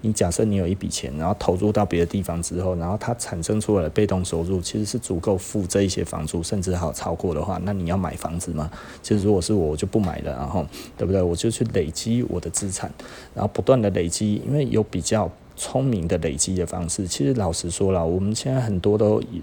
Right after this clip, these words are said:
呃，有土斯有财。其实最重要的地方，有土斯有财，重点其实就是那个钱母在哪里。当你拥有钱母，它会不断的生小钱，所以呢，很多人就觉得，哎，房地产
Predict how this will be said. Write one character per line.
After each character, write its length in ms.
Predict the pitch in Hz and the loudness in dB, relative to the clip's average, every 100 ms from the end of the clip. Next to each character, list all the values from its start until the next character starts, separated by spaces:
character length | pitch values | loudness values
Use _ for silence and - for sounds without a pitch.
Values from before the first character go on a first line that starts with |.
| - | -4
呃， 220 | 98 95 85 | 0 0 2
有 140 | 98 | 2
土 200 | 110 92 | 2 0
斯 180 | 80 107 | 0 2
有 120 | 98 | 2
财。 220 | 80 - 87 | 0 -2 -4
其 180 | - | 0
实 80 | 135 | 0
最 240 | 139 - 143 | 0 2 2
重 240 | 131 120 | 2 2
要 100 | 117 | 2
的 100 | 95 | 2
地 180 | 104 104 | 2 2
方， 240 | 90 90 - - - - | 2 -2 -6 -12 -14 0
有 160 | 104 | 2
土 220 | - 101 | 2 0
斯 200 | 87 113 | 0 2
有 140 | 107 73 | 2 2
财， 180 | - 76 | -4 -8
重 240 | - 123 95 | -4 -2 0
点 160 | 80 | -4
其 160 | 78 90 | -4 -2
实 120 | 85 | -2
就 160 | - 95 | -2 -2
是 120 | 95 | -2
那 120 | 98 | -2
个 120 | 95 - | -2 -4
钱 300 | - - 82 | -6 -2 0
母 260 | 104 110 71 | 2 2 0
在 160 | - 90 | -2 -6
哪 160 | 76 62 | -6 -8
里。 120 | - - - - - - - - - - - - - - | -10 -12 -14 -16 -18 -20 -20 -20 -20 -10 -10 -10 -14 0
当 160 | 143 | 4
你 120 | 135 92 | 4 6
拥 160 | 110 | 6
有 60 | 98 | 4
钱 200 | - 95 | 4 2
母， 160 | 95 85 | 2 0
它 100 | 98 | 0
会 80 | 101 | 0
不 100 | - | 0
断 160 | 107 | 0
的 80 | 90 | 0
生 240 | 87 95 98 | 0 0 0
小 180 | - - | -2 -4
钱， 200 | - - - - | -6 -8 -10 -4
所 160 | - | 0
以 40 | 135 | 2
呢， 220 | 123 127 | 2 0
很 120 | - 85 | -2 0
多 160 | 107 | 2
人 160 | 101 90 | 2 0
就 160 | 104 | -2
觉 140 | 101 87 | -2 -4
得， 140 | 85 | -2
哎， 80 | 120 - - - | -4 -6 -14 -6
房 140 | 110 | 0
地 120 | 104 117 | 2 0
产 200 | 95 | -2